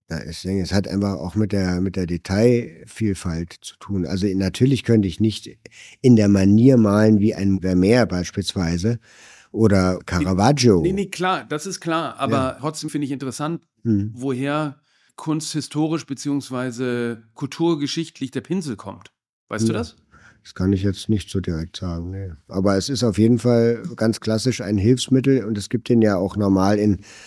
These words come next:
Speaker 1: allen möglichen Stärken für die unterschiedlichen, äh, Belange. Und ich denke mal, der Mensch braucht, der nimmt sich halt ein Werkzeug und, äh, kreiert damit etwas, äh, was er, was ihm nützlich ist. Und ich meine, klar, wenn ich jetzt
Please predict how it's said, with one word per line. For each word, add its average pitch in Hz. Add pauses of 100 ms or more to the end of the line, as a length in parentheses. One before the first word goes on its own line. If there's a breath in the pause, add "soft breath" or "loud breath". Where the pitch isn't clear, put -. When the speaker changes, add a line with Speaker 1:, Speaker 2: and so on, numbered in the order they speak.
(160 loud breath)
Speaker 1:
allen 110
möglichen 110
Stärken 104
für 113
die 107
unterschiedlichen, 107 (500 soft breath)
äh, 113
Belange. 110
Und 98
ich 90
denke 104
mal, 101
der 92
Mensch 90
braucht, 104 (280)
der 90
nimmt 107
sich 107
halt 113
ein 107
Werkzeug 113
und, 117
äh, 120 (520)
kreiert 120
damit 123 (440 soft breath)
etwas, 120
äh, 127
was 120
er, 123
was 117
ihm 135
nützlich 143
ist. 80
Und 104
ich 113
meine, 107
klar, 127
wenn 104
ich 95
jetzt 107